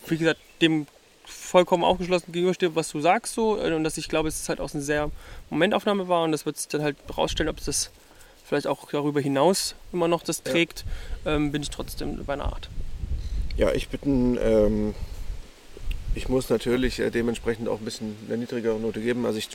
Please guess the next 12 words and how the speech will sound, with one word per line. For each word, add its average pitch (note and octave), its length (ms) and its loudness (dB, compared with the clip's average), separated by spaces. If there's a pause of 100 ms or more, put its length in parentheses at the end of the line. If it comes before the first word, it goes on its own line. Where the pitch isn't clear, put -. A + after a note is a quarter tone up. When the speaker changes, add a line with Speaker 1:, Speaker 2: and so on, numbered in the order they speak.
Speaker 2:
würd A#2 160 -2 (760)
eine B2+ 180 0
sechs B2+ 280 2
Komma A#2 200 0
fünf A2+ 220 -6
von, G#2+ 380 -8 (1600)
äh, G2 280 -4 (340)
zehn A2+ 220 0 (800)
von A2+ 160 -4
mir. G2+ 160 -4 (3250)
Speaker 1:
Gut, D4 320 8 (260)
ja, G3+ 160 10